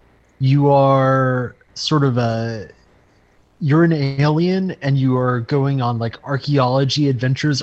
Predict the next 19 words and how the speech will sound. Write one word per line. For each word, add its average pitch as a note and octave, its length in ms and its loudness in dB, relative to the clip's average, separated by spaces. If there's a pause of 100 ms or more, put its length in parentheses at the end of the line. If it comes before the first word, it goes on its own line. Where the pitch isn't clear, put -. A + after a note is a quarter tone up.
around A#2+ 380 -2
your A2+ 120 -2
solar B2+ 380 -4
system E3+ 520 -2
to B2+ 100 -6
find B2+ 320 -2
out A#2 240 -2
what B2+ 160 -2
happened A#2 480 -4
to - 160 -6
the G#2+ 100 -12
previous B2 540 -4
aliens G2+ 400 -10
that F#2+ 180 -14
lived G2 180 -12
in G2+ 80 -12
your F#2+ 120 -18
solar - 320 -16
system. - 360 -16